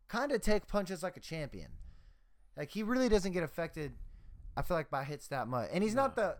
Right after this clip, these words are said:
Speaker 2: That, that fight was so one-sided.
Speaker 1: he's not the strongest fighter, but he's gotten so good at technically boxing
Speaker 2: Oh, dude.
Speaker 1: that he, he can dominate anybody. And when he's putting that weight on you, I don't care if you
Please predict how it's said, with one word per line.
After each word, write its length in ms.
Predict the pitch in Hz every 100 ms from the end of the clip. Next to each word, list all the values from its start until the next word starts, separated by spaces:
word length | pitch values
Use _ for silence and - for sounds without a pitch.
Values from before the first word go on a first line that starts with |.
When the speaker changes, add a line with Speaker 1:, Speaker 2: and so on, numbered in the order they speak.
| -
Speaker 2:
That, 260 | 147 190 151
that 200 | 190 -
fight 160 | 233
was 120 | 170
so 200 | - 147
one-sided. 600 | 127 123 120 110 101 107 -
Speaker 1:
he's 240 | 151 165 147
not 340 | 160 175 190
the 100 | 175
strongest 600 | - - 139 151 160 -
fighter, 480 | 170 160 170 175 165 127
but 100 | 143
he's 200 | 143 143
gotten 240 | 156 117
so 440 | 110 - - 170 180
good 280 | 135 147 139
at 140 | -
technically 480 | - 127 123 - 123
boxing 580 | 101 107 117 151 151 143 -
Speaker 2:
Oh, 160 | 127 104 - -
dude. 280 | 107 95
Speaker 1:
that 380 | 107 117 110 - -
he, 260 | - 165 160 - - - -
he 160 | 165 196
can 200 | 180 127
dominate 440 | 139 143 139 135
anybody. 440 | 160 151 113 98
And 100 | 98
when 100 | 135
he's 140 | 185 202
putting 260 | - 220 165
that 180 | 131
weight 180 | 123 160
on 180 | 135 117
you, 120 | 117
I 80 | 156
don't 100 | 143
care 120 | -
if 100 | 123
you 80 | 117